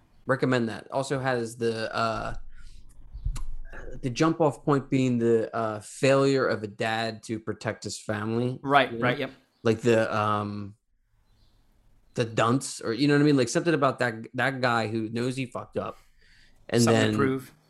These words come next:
Speaker 1: Yeah, and then, like, you know, the bus scene, I mean, we won't spoil it for people, but yeah, we recommend the film. It's,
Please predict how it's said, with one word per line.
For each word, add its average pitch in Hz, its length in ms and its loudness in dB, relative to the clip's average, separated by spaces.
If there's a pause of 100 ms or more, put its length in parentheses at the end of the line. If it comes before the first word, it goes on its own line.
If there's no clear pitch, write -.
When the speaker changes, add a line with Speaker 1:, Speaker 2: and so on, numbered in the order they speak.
Speaker 1:
Yeah, 117 180 4
and 117 180 2
then, 127 160 4
like, 113 220 2
you 135 60 2
know, 104 180 -2
the 120 140 -2
bus 147 320 0
scene, 110 520 -8
I 110 60 -4
mean, 113 240 2
we 139 120 2
won't 143 180 2
spoil 131 280 4
it 113 40 -2
for 104 100 -10
people, 107 260 -6
but 113 200 -2
yeah, 131 80 4
we 117 160 0
recommend 131 420 2
the 117 60 -6
film. 113 340 0
It's, - 140 -14